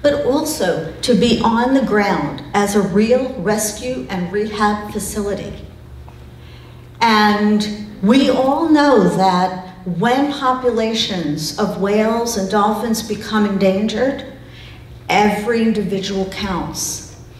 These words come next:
And we need to have a place where somebody can help individuals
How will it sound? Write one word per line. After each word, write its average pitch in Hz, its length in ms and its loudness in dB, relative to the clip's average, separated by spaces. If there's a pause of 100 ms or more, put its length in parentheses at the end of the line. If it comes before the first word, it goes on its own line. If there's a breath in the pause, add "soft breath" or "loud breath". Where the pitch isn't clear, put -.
(320 loud breath)
And 196 640 0
we 196 80 0
need 220 380 2
to 233 100 -2
have 226 460 2
a 233 140 -2
place 202 760 -6 (340 loud breath)
where 185 720 2 (680)
somebody 226 640 2
can 208 180 -4
help 254 560 0 (160)
individuals 180 1080 0